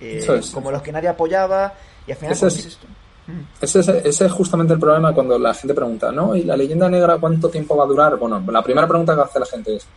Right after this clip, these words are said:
Speaker 2: ¿pero la leyenda negra sigue vigente? Y la respuesta es, sigue muy vigente porque mientras exista el nacionalismo de muchos países, mientras existan naciones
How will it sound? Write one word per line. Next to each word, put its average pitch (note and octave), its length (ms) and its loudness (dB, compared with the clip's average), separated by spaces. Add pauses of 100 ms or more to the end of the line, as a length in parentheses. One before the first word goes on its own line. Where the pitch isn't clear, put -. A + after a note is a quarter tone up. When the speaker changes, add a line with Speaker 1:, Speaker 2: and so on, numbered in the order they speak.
(120)
Speaker 2:
¿pero B2 120 -2
la A#2+ 100 2
leyenda D#3 320 2
negra F3+ 260 2
sigue E3+ 260 0
vigente? E3 540 -4 (400)
Y - 60 -2
la A2 80 0
respuesta G#2 520 0
es, F2 140 -8 (560)
sigue C3 320 0
muy E3+ 240 2
vigente D#3+ 500 0
porque A2 480 -4 (100)
mientras G#2+ 360 -10
exista A2 320 -6
el D3+ 100 -2
nacionalismo C3 560 -4
de G#2 100 -2
muchos G#2+ 260 -8
países, C3 440 -4
mientras G#2 360 -12
existan B2 400 -6
naciones C#3+ 480 -4